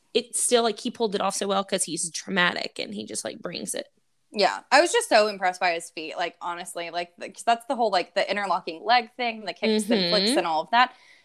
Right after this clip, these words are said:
Speaker 2: that's, like, what makes an Argentine tango, one of the, like, main, like, pieces of content that make it different.
Speaker 1: Right.
Speaker 2: And I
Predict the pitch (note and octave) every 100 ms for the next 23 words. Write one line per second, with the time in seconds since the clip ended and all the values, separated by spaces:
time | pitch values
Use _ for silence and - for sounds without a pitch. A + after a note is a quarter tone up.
0 | - C#4+ C#4 G4 E4+ G#3 G3+ G#3 - G#3
1 | G3 F#3+ F#3+ F#3 F3+ G3 G3+ G#3 E3+ G#3
2 | F#3+ F#3+ - F3+ D#3+ F#3+ F#3 F3+ - _
3 | _ _ - - - G3+ - F3+ - F3+
4 | G#3 F#3 F3 E3 F3 - - - - A3+
5 | C4+ C4 G3 F#3+